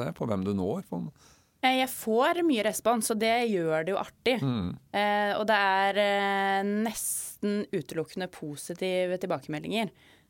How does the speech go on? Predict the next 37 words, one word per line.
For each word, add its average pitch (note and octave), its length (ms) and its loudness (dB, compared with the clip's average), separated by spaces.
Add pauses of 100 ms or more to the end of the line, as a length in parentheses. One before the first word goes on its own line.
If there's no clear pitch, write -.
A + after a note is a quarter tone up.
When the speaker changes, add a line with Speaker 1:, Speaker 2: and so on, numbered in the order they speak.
Speaker 2:
Det - 80 0
er G3+ 80 2
mange F3 400 -2
som G3+ 160 -2
skriver E3 500 -6
meldinger, F#3 560 -2
som G#3 300 0
enten F#3 380 -4
er D#3 240 2
i - 20 -2
samme E3+ 320 0
situasjon D3+ 560 -4
selv, D4 400 2 (320)
som A3 160 -6
synes F#3 220 -2
det G3+ 80 4
er F#3 100 -2
godt - 160 -8
å G#3 80 -2
se G3 160 -2
at E3 80 -6
man F#3 160 -4
ikke F3 160 -2
er D#3+ 240 2
alene D#3+ 640 0
Speaker 1:
Mm. - 80 -4
Speaker 2:
om E3 180 -2
å E3+ 60 -4
ha E3 220 0
den E3 180 -4
hverdagen D#3 380 -4
vi D#3+ 100 -6
har. C#4+ 240 2 (480)
Og C#4 100 0
så F4+ 140 2 (140)
er F#3 40 0
det G3 140 2